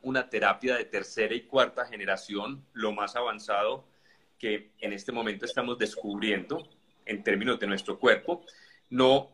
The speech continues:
necesariamente es mejor que otras, pero es muy efectiva, sobre todo para el tema del manejo de la depresión,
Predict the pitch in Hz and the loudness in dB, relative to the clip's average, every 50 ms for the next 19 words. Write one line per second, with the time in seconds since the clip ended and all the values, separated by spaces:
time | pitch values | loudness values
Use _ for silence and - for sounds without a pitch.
0 | - 131 147 147 - 139 123 143 123 113 120 127 131 139 139 135 - - 143 143 | -2 0 0 2 2 0 2 4 4 6 6 4 2 0 -4 -4 -2 0 2 2
1 | 135 135 147 151 147 143 135 151 143 139 131 - - 151 143 143 135 117 - - | 2 2 2 2 2 4 4 6 6 6 4 0 0 0 2 4 4 2 2 0
2 | - 165 175 - - _ _ _ _ - _ 117 113 113 113 107 110 127 135 135 | -2 -2 -2 -2 -6 _ _ _ _ -8 _ -4 -2 0 -2 -2 -2 -2 -2 -2
3 | 131 135 113 - - _ - 113 107 104 120 143 - - 110 104 104 98 - 110 | -2 -4 -6 -8 -8 _ -8 -6 -2 0 -2 -2 -2 -4 -8 -8 -8 -8 -6 -4
4 | 107 110 117 - - 110 107 104 101 - 110 104 98 98 110 123 127 - _ _ | -4 -4 -4 -2 -2 -2 -2 -2 -4 -6 -6 -6 -4 -4 -4 -4 -6 -6 _ _
5 | _ - 104 98 98 101 101 101 101 95 - - 120 127 131 - _ _ - 107 | _ -8 -8 -6 -4 -4 -4 -4 -6 -8 -6 -6 -8 -8 -8 -10 _ _ -8 -6
6 | 101 98 98 98 98 - - _ - 110 104 - 104 98 98 - - 110 107 104 | -2 0 0 0 0 -2 -6 _ -6 -6 -4 -4 -6 -6 -6 -8 -6 -4 -4 -4
7 | 104 104 101 | -4 -6 -12